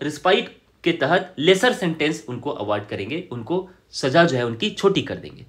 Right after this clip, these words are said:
ठीक है। रिप्राइव, रिप्राइव का मतलब होता है stay of the execution of a sentence। मान लीजिए कोई सजा मिली हो तो तत्काल उसको स्टे उस पे लगा दिया, रिप्राइव कहते हैं उसको, ठीक है। अब देखिए, गवर्नर के पास भी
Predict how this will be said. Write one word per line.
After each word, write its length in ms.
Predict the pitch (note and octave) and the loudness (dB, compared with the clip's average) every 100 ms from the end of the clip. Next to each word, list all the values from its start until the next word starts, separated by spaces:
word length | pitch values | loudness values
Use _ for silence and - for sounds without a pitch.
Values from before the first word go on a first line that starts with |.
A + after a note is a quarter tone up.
| _ | _
ठीक 120 | E3+ B3 | -4 -2
है। 80 | C#4+ - - - - | -4 -8 -20 -18 -2
रिप्राइव, 440 | G#3+ G#3+ D#3+ D#3+ - | 0 4 4 2 -2
रिप्राइव 360 | D#3+ E3+ G#3 B3+ | -4 2 2 4
का 120 | A#3+ | 2
मतलब 280 | G3 F3 E3+ | 2 0 -2
होता 180 | C#3+ G3 | 0 -2
है 60 | |
stay 200 | F#3 A#3+ | -2 0
of 120 | B3 G3+ | 2 4
the 160 | F#3 | 4
execution 400 | C#3+ C#3 B2+ C3 | 2 -4 -8 -8
of 140 | B2 G3 | -6 -6
a 60 | |
sentence। 420 | F#3+ A2 - - A#2 | -8 -10 -12 -12 0
मान 160 | D3 | 4
लीजिए 300 | F#3 - F3+ | 4 4 0
कोई 180 | F#3 D3 | 0 -2
सजा 260 | C#3+ C3+ D3+ | 0 4 4
मिली 240 | C#3 E3 | 4 2
हो 220 | C3 F3+ - - - | 2 -2 -10 -16 -4
तो 80 | E3+ | -2
तत्काल 420 | E3 E3+ A3+ A#3 | 0 6 6 6
उसको 320 | G3 D#3+ G3+ | 2 2 4
स्टे 260 | F3+ - A3+ | 4 2 6
उस 180 | F#3+ F3+ | 6 4
पे 100 | C3 | 0
लगा 220 | G2+ F#2 | 0 0
दिया, 200 | A2 D3+ - - | -2 -4 -4 -6
रिप्राइव 340 | B2+ C3 C3 A#2+ | -6 0 0 0
कहते 300 | - - _ | -6 -18 _
हैं 80 | |
उसको, 200 | - - | -20 -16
ठीक 160 | B2+ F#3+ | -6 -4
है। 180 | C4 C4 - - _ _ _ _ - | -4 -8 -20 -20 _ _ _ _ 4
अब 100 | G3+ | 4
देखिए, 240 | G#3+ E3 | 4 2
गवर्नर 500 | A2 G3 E3 F#3 B3+ | 4 4 6 4 4
के 120 | C4 B3+ | 2 2
पास 320 | A3 G#3+ G3 | 6 4 4
भी 140 | G3+ | -4